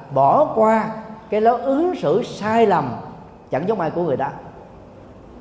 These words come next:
Thì như vậy là các bạn đang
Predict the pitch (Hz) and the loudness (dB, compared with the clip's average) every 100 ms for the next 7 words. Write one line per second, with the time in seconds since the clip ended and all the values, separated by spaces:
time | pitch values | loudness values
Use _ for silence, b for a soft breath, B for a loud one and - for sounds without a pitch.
0 | - - - - - - 156 175 151 143 | -20 -20 -20 -20 -20 -6 2 4 6 6
1 | 135 117 - - 269 269 147 135 160 196 | 4 0 -6 0 2 2 0 -2 2 2
2 | 180 | 2